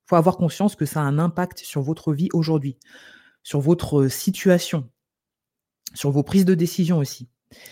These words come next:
Si vous sentez que vous êtes bloqué à cause de certains traumatismes, le seul moyen d'en sortir, déjà, c'est de, c'est de deman-, c'est de demander, pardon, euh, l'aide d'Allah et ensuite de vous faire aider,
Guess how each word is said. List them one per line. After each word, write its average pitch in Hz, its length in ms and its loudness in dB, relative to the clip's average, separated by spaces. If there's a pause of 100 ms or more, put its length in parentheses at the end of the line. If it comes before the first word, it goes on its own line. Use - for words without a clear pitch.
(300)
Si - 240 2
vous 262 140 6
sentez 240 360 2
que 208 100 0
vous 156 160 2
êtes 147 120 0
bloqué 202 480 0 (320)
à 135 140 -10
cause 160 300 0
de 147 160 0
certains 156 340 -4
traumatismes, 147 720 -6
le 143 160 -2
seul 254 320 2
moyen 226 280 4
d'en 180 120 0
sortir, 175 400 -8
déjà, 143 240 -2
c'est 156 160 -8
de, 120 300 -12 (760)
c'est - 180 0
de 165 160 4
deman-, 175 460 2
c'est - 180 -6
de 156 120 0
demander, 196 420 2
pardon, 160 420 -4
euh, 127 320 -8
l'aide 147 220 0
d'Allah 139 480 -2 (840)
et 214 180 2
ensuite 170 560 -4
de 143 160 -6
vous 143 140 -4
faire 151 220 -6
aider, 135 280 -8